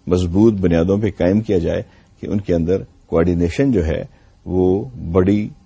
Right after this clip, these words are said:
فعال ہو، بڑی جو ہے وہ مستعد طریقے سے ہو اور وہ بڑے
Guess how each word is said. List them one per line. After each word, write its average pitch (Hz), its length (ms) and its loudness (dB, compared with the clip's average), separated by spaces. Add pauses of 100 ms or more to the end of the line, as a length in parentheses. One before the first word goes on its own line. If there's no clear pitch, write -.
(600)
فعال 90 380 4
ہو، 120 220 2
بڑی 87 500 -2
جو 85 380 -4
ہے 87 220 2
وہ 85 220 -2
مستعد 90 420 0
طریقے 107 300 0
سے 107 200 0
ہو 127 200 0
اور - 280 -4
وہ 98 240 -2
بڑے 95 340 2